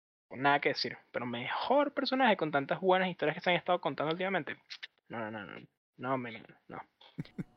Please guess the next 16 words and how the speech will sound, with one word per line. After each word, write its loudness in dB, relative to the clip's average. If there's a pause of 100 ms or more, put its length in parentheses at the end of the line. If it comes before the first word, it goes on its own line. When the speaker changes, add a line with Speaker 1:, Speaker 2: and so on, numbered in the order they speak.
(300)
Speaker 1:
Pero -8
bueno, -14 (500)
eso -6
es -6
para 4
otro 0
día. -8 (960)
Ay, 6
Speaker 2:
Dios. 4
Speaker 1:
marico. -10 (640)
Speaker 2:
Bueno, 12
hablando 12
de 10
Mario. 10 (840)
Speaker 1:
Dicho, 8
Blizzard 6